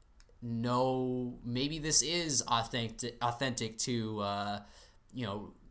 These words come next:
real life, small town life, but, uh, in terms of, like, movie standpoints, there are certain other movies you can point to that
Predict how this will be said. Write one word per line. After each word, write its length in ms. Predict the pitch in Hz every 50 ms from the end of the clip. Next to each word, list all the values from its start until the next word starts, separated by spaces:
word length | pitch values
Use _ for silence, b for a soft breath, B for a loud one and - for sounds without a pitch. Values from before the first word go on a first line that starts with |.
| - - -
real 440 | 113 110 113 117 127 127 127 135 131
life, 480 | 120 117 120 120 123 123 120 - -
small 400 | - - - - 120 113 117 117
town 360 | 117 - 127 120 117 117 113
life, 400 | 117 123 131 131 120 110 - - -
but, 320 | 113 117 113 110 101 - -
uh, 400 | 110 104 98 98 95 92 98 - - - - - - - - - - - - - - - - -
in 120 | 151 151
terms 400 | - - - 220 233 247 247 226
of, 140 | 202 202 151
like, 340 | 160 156 139 131 - - 117
movie 380 | 113 117 135 156 175 165 156 143
standpoints, 760 | - - - 139 131 127 127 120 117 107 101 98 95 -
there 220 | - 107 110 117 117
are 400 | - 113 113 117 117 110 - b b b b b b b b
certain 600 | b - - - 180 180 185 180 170 165 156 151 - - - - - -
other 200 | - 170 185 185
movies 400 | 165 151 143 135 117 123 117 110
you 60 | 120 117
can 140 | 127 117
point 320 | 113 - 131 127 117 117 120
to 420 | - 127 117 113 110 110 110 104 104 - - - - - - - - - - - - - - - -
that 480 | 123 127 123 120 117 113 113 113 107